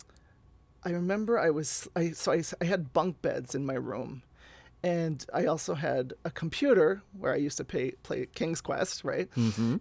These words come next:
Speaker 1: And it was right across the room on the other side. And, and, and I could see, you know, the computer screen kinda reflected the room. So I could see things that were on the top bunk of, of, of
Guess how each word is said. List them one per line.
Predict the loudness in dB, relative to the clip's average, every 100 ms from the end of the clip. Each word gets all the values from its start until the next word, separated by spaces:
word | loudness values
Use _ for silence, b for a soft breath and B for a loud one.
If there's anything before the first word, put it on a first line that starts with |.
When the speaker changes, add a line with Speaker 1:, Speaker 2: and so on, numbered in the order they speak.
| 4
Speaker 1:
And | 6 6
it | 6
was | 4 4
right | 2 2
across | 2 -4 2 4 4 0
the | -4
room | -2 0 0
on | 0
the | 0
other | 0
side. | -2 -2 0 0 -2
And, | -4 -6 -14 _
and, | -2 -2 -4 -8 -16 _ -20 _ _
and | 0
I | 0 0
could | -4 -6
see, | -4 -2 -2 -2 -4 -6 -16 _ -2
you | 2
know, | 4 2
the | 0
computer | -4 -6 -2 2 4
screen | 2 0 0 2 0
kinda | -2 0
reflected | 0 -2 2 2 2 -2 -2 -2 -8 -20 -20 -20 _ _
the | -2
room. | 4 4 4 -2
So | -4
I | -2
could | -4 -4
see | 0 0 0 b b b b
things | -2 0 0 -6 -6
that | 0 2
were | 2 2
on | 0 -4
the |
top | -2 -2 0 -2
bunk | -4 -6 -12 -14 _ b b b b b
of, | 6 6 2 0
of, | 2 2 0 -12 -2
of | 0 0 -8 -16